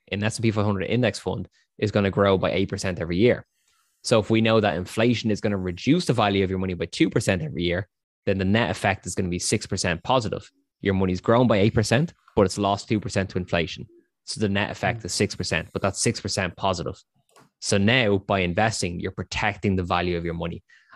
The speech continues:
Speaker 1: and you can't do that with a bank account or a credit union, hence why you need to invest.
Speaker 2: Hmm. Yeah, that definitely explains it pretty well. Um, so for, for people listening who might have money saved in a bank,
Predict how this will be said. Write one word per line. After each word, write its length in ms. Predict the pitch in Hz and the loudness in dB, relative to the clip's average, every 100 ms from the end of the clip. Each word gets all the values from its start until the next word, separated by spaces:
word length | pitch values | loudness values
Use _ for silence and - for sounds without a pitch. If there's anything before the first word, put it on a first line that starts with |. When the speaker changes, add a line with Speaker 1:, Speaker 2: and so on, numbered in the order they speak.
| - | -2
Speaker 1:
and 100 | 92 | -2
you 100 | 87 | -2
can't 460 | - 117 113 107 | -2 0 0 0
do 180 | 104 107 | 0 2
that 260 | 104 90 90 _ _ _ | 4 2 -4 _ _ _
with 160 | 104 98 | -2 0
a 40 | |
bank 280 | 85 90 92 | 0 -2 -4
account 420 | 87 98 87 85 - _ - | -8 -4 -2 -4 -10 _ -10
or 140 | - | -6
a 40 | 82 | -4
credit 300 | - 107 82 | 0 0 0
union, 320 | 82 90 90 - _ _ | 0 -2 -4 -8 _ _
hence 340 | - 101 92 | -6 -4 -2
why 140 | 95 87 | -2 0
you 100 | 87 | 0
need 180 | 85 85 | -2 -2
to 60 | |
invest. 460 | 85 82 58 - - _ _ _ _ _ _ _ _ - | 0 0 -2 -6 -14 _ _ _ _ _ _ _ _ -12
Speaker 2:
Hmm. 200 | 127 113 _ _ _ _ _ _ - | -10 -10 _ _ _ _ _ _ -12
Yeah, 200 | 117 107 | -6 -4
that 160 | 110 | -4
definitely 380 | 117 113 - 117 | -6 -8 -6 -8
explains 440 | 117 - 123 120 117 | -6 -4 0 0 -2
it 100 | 117 | -2
pretty 200 | 120 110 | -2 0
well. 320 | 117 117 - - - - - - | 2 0 -2 -20 -20 -20 -18 0
Um, 440 | 123 120 117 110 - | 4 6 4 -2 -6
so 260 | - 135 123 | 2 4 4
for, 440 | - 131 123 120 | 4 4 6 2
for 180 | - 131 | -2 -2
people 260 | 131 131 123 | 2 2 2
listening 380 | 123 131 131 123 | 0 2 0 0
who 80 | |
might 240 | 120 117 120 | 2 2 2
have 180 | 123 117 | 0 0
money 280 | 117 117 | -4 -4
saved 340 | 110 117 110 113 | -2 0 0 -2
in 100 | 110 | -6
a 60 | |
bank, 480 | 107 113 110 110 - | 0 0 0 -6 -16